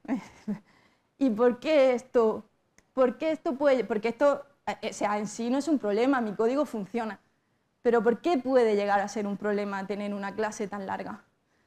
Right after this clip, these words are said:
Bueno, pues esto puede ser un indicio de que probablemente mi, mi clase esté haciendo demasiadas cosas, esté haciendo muchas más cosas de las que le corresponden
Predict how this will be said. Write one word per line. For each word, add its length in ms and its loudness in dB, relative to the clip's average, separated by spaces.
Bueno, 180 -2
pues 200 -4
esto 180 -2
puede 200 4
ser 180 2
un 100 4
indicio 680 0
de 180 -4
que 100 -2
probablemente 680 0
mi, 540 -4
mi 160 -6
clase 320 -2
esté 180 -2
haciendo 540 -2
demasiadas 640 -6
cosas, 300 -12
esté 140 -14
haciendo 300 -4
muchas 400 0
más 200 -4
cosas 300 -4
de 80 -6
las 140 -8
que 100 -8
le 120 -6
corresponden 580 -8